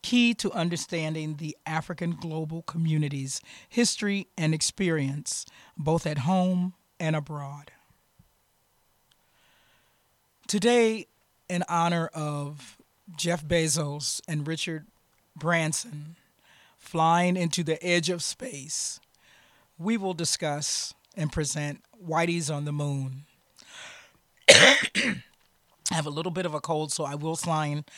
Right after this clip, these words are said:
a little deeper today, but I will try to get through it. We know Richard Branson, uh, which is Virgin Gala-, Galactic's, entered space last week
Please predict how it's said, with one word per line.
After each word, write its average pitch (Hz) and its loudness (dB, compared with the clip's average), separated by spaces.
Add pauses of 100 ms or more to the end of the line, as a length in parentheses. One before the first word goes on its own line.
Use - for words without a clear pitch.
(240)
a 175 -6
little 160 0
deeper 175 -4
today, 175 0
but 156 -6
I 156 -12
will 147 -10
try 143 -6
to 147 -6
get 139 -8
through 143 -10
it. 123 -16 (1800)
We 175 2
know 175 2 (920)
Richard 165 -2
Branson, 170 0 (580)
uh, 147 -2
which 151 -6
is 160 -4
Virgin 170 0
Gala-, 160 0 (200)
Galactic's, - -2 (600)
entered 214 -4
space 165 -4 (880)
last 175 -4
week 170 -6